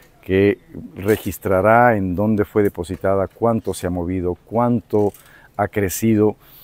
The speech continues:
y esa información nos permite manejar y re-, restaurar los ecosistemas de Galápagos, que son ejemplo para el mundo.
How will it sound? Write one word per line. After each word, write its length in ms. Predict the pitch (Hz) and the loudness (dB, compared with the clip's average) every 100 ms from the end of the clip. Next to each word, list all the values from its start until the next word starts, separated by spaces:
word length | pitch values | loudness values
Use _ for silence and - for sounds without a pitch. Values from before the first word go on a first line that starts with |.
| - _ - | -20 _ -2
y 160 | 107 | 2
esa 280 | 107 - 113 | 2 2 0
información 680 | 101 98 90 90 - 101 104 | 0 -2 -2 -4 -4 -2 -2
nos 140 | 95 | -4
permite 400 | - 90 92 - | -6 -6 -4 -4
manejar 580 | 92 87 82 - 90 90 - - - | -4 -4 -6 -2 -2 -2 -8 -20 -18
y 140 | - 92 | -12 -12
re-, 200 | 87 92 92 | -10 -12 -4
restaurar 600 | 110 107 98 87 95 90 | -4 -4 -4 -2 -2 -2
los 180 | 87 80 | -4 -6
ecosistemas 540 | 80 - - 90 85 | -12 -10 -6 -6 -4
de 80 | 80 | -6
Galápagos, 600 | 80 85 - 82 80 - _ _ _ | -4 -6 -4 -6 -8 -14 _ _ _
que 100 | 92 | -8
son 240 | 107 101 | -4 -2
ejemplo 400 | 90 - 85 85 | -4 -6 -8 -8
para 180 | 82 80 | -6 -6
el 60 | 80 | -4
mundo. 260 | 82 80 | -6 -6